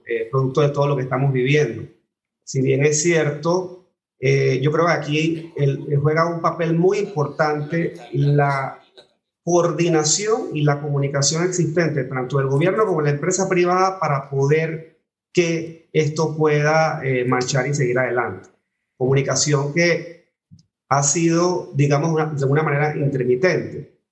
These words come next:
porque por parte de la Autoridad de Turismo nosotros gozamos de muy buena comunicación, una comunicación muy, muy fluida,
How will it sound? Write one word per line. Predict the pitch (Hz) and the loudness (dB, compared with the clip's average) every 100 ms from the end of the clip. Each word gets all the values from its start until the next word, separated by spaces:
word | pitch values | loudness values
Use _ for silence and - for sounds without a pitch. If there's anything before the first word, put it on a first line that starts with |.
| _ _ _ | _ _ _
porque | 117 127 139 135 131 123 123 - | -6 -2 0 2 4 2 0 -2
por | - | -2
parte | - 135 175 | 0 0 2
de | |
la | 160 | 0
Autoridad | 143 131 135 | 0 0 -2
de | |
Turismo | 160 160 151 160 165 - 120 | 0 0 2 0 -2 -6 -6
nosotros | 110 123 147 143 - - _ - | -4 -2 0 0 -4 -16 _ -6
gozamos | 123 135 127 156 156 151 | -2 0 2 2 0 0
de | 127 127 | 0 2
muy | 135 170 | 4 4
buena | 170 160 156 | 4 2 0
comunicación, | 156 135 123 123 143 131 196 175 | -2 -2 -2 -2 -2 -2 -4 -4
una | 135 135 | -2 -2
comunicación | 131 123 117 135 | -2 -4 -2 0
muy, | 143 147 | 0 0
muy | 143 139 | 0 0
fluida, | 170 165 151 - - - | 0 0 0 -2 -6 -18